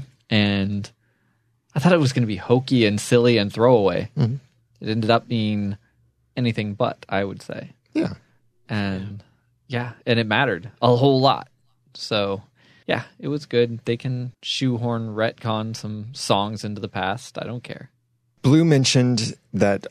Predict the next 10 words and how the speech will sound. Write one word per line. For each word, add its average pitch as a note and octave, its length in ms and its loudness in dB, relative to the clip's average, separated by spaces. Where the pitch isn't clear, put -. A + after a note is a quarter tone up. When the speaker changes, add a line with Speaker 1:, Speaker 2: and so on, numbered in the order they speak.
Speaker 2:
all A#2+ 260 6
of A2 140 2
this G2+ 320 2
was G2+ 160 2
actually F#2 500 2
for E2+ 380 0
Emma, G#2+ 420 2
Speaker 1:
Mm-hmm. G2+ 220 -10
Speaker 2:
uh, G#2+ 200 -4
which - 480 2